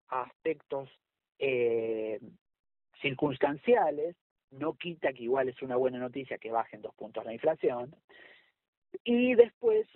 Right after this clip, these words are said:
una, un relevamiento que señala que efectivamente la máquina económica del país está empezando a, a de-, a, a len-,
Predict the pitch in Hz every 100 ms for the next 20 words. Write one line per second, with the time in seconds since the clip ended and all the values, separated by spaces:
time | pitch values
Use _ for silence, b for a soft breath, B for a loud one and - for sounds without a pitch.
0 | - 180 190 190 180 175 160 175 190 185
1 | 180 185 208 202 175 180 175 170 185 185
2 | 160 151 135 - - 160 156 160 156 120
3 | 120 143 143 147 139 135 143 143 139 143
4 | 143 139 - - - 196 214 180 139 127
5 | - 135 131 127 120 120 - 113 113 117
6 | - 117 117 113 110 110 - 110 113 113